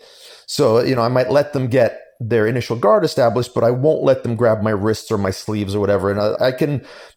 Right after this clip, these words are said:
again, depending on how honest I'm being with myself about how much I'm trying to develop,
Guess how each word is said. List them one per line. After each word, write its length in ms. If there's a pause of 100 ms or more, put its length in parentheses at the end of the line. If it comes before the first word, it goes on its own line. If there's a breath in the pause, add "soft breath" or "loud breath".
again, 540
depending 400
on 100
how 720 (400 loud breath)
honest 420
I'm 180
being 280
with 160
myself 520
about 520
how 240
much 280
I'm 140
trying 280
to 60
develop, 540